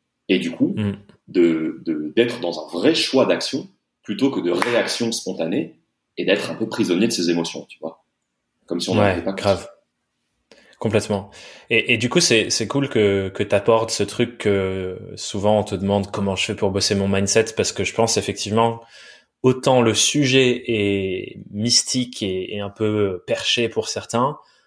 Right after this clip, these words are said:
Speaker 2: autant je pense que quand on devient convaincu de son importance, on sait pas exactement par où commencer. Du coup, ça serait intéressant, je pense, qu'on décortique un peu le truc, et j'ai l'impression que la première phase qu'on a posée là, c'est clairement la phase d'observation.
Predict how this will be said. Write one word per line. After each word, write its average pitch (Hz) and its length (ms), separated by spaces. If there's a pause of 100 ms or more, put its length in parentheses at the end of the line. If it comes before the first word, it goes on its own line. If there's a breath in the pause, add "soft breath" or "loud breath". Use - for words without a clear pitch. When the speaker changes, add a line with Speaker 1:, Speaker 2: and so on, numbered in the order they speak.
(200 soft breath)
Speaker 2:
autant 120 260
je - 100
pense 117 220
que - 100
quand 127 360
on 107 60
devient 104 440
convaincu 110 520
de - 40
son 101 180
importance, 107 680
on 101 80
sait - 160
pas 117 100
exactement 104 480
par 101 160
où 101 60
commencer. 101 420 (480)
Du 110 80
coup, 147 120
ça 131 100
serait - 160
intéressant, 104 420
je - 80
pense, 123 180
qu'on 104 140
décortique 101 480
un 107 60
peu 104 100
le 101 60
truc, - 400 (400)
et 110 80
j'ai 104 100
l'impression 101 440
que 117 100
la 95 80
première 120 420
phase 113 400
qu'on 104 140
a 98 80
posée 101 260
là, 113 140
c'est - 140
clairement 104 360
la 98 120
phase 98 220
d'observation. 95 640